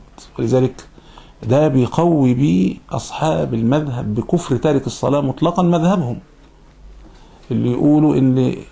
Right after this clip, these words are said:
اللي تارك الصلاة كافر بي-، بيستعينوا بمثل هذه الأحاديث. ومنهم من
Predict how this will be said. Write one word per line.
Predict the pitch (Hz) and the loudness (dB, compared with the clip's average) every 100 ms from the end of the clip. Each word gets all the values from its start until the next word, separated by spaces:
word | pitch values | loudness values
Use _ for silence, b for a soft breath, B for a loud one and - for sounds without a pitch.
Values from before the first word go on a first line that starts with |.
| - | -8
اللي | 123 131 127 127 - B B | -6 -4 -4 -4 -10 B B
تارك | - 156 143 | 0 2 2
الصلاة | 135 - - 123 147 196 220 - - - | -2 -4 -2 2 2 0 -2 -10 -20 -6
كافر | 143 175 190 208 | 0 0 2 0
بي-، | 160 131 131 - | 0 -2 -2 -2
بيستعينوا | 131 131 - 131 175 139 - | 0 0 0 2 2 0 -4
بمثل | 127 139 160 - | -6 -2 -2 0
هذه | 139 131 | 0 0
الأحاديث. | 123 117 104 98 - - - - - B B - | -2 -4 -6 -8 -12 -20 -20 -20 -20 B B -4
ومنهم | 107 147 202 208 196 | 0 2 2 2 2
من | 180 208 | 2 0